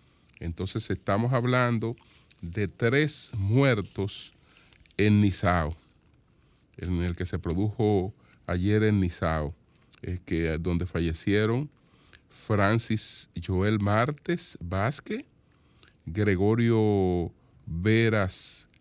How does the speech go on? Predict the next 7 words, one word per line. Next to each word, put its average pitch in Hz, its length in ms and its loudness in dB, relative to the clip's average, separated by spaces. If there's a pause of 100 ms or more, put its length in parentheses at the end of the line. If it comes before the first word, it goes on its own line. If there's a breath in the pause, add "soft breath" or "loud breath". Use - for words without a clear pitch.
(100)
Vázquez 107 760 -2 (720 soft breath)
y 110 100 0
Brian 107 580 2
Antonio 107 600 2
Cordero. 87 720 0 (580 soft breath)
Los 104 380 2
tres 143 520 2